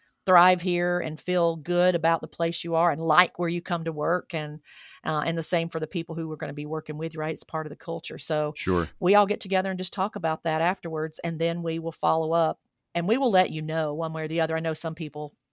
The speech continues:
Speaker 1: that's another thing people say is, "Well, no one ever got back to me."
Speaker 2: Hmm.
Speaker 1: Um, hopefully not with us. I just hear that a lot.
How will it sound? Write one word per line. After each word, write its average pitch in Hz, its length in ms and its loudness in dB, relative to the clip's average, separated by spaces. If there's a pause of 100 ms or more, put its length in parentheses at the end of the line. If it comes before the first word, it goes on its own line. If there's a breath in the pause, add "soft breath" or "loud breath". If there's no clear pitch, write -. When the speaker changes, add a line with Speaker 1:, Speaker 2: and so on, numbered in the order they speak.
Speaker 1:
that's 156 220 -8
another 156 300 -4
thing 147 200 -10
people 147 280 -14
say 151 260 -4
is, 147 260 -8
"Well, 143 180 -10
no 151 140 -8
one 202 160 -4
ever 214 140 -4
got 214 180 0
back 214 260 0
to 165 140 -6
me." 156 240 -10 (320 loud breath)
Speaker 2:
Hmm. 98 160 -2
Speaker 1:
Um, 165 460 0
hopefully 233 280 8
not 202 180 10
with 175 120 4
us. 160 320 10
I 160 60 4
just 156 180 -2
hear 180 160 2
that 151 160 2
a 156 60 -2
lot. 151 200 0